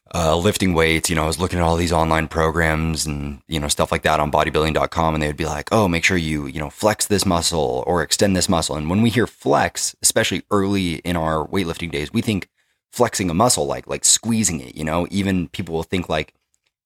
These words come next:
if they lock out their leg, they think of that as flexing their leg.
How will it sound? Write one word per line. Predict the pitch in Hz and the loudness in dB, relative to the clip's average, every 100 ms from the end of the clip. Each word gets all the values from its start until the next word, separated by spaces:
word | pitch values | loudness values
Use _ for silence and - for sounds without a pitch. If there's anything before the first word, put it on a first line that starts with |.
| _ - | _ -4
if | - | 0
they | 82 78 | 0 0
lock | 85 101 90 101 | 2 2 4 2
out | 87 - | 0 0
their | 85 | 0
leg, | 80 95 78 | 0 0 0
they | 73 | -4
think | - 87 | -4 -4
of | 80 | 0
that | 85 85 | 0 0
as | 67 - - | -2 -8 -6
flexing | - 67 - 85 | -4 -2 -2 -4
their | 73 | -4
leg. | 73 90 80 | -2 -2 -2